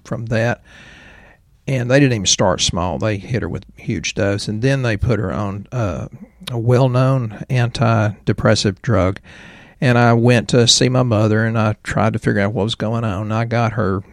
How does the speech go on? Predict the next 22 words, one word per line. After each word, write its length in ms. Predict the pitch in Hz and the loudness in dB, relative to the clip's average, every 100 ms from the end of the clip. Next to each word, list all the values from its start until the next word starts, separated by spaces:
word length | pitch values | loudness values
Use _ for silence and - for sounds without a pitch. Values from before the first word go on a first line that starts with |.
| - - | -16 -6
antidepressive 920 | 123 107 - 92 101 - 123 - 98 | -4 -2 -2 -2 -4 -2 0 -2 -4
drug, 280 | 101 95 120 | -2 -2 -2
and 100 | 107 | -2
I 20 | |
gave 240 | 98 107 92 | -2 -2 -2
it 80 | - | -2
to 140 | 147 | -4
another 380 | 90 104 107 80 | -2 -2 -2 -2
sister. 360 | - 85 - | -4 -4 -4
I 100 | 76 | -4
said, 180 | - 95 | -4 -4
"Here, 100 | 110 | -2
you 160 | 117 131 | 0 -2
take 300 | - 98 - | 0 -4 -2
this 160 | 87 | -6
crap. 420 | - - 80 73 - | -2 -2 -2 -2 -2
My 180 | 131 | 0
mother's 460 | 135 120 113 - - | 0 2 0 -2 -6
not 140 | 69 | -6
gonna 140 | 67 - | -6 -4
take 260 | - 131 - | 0 0 0
this." 240 | - | -6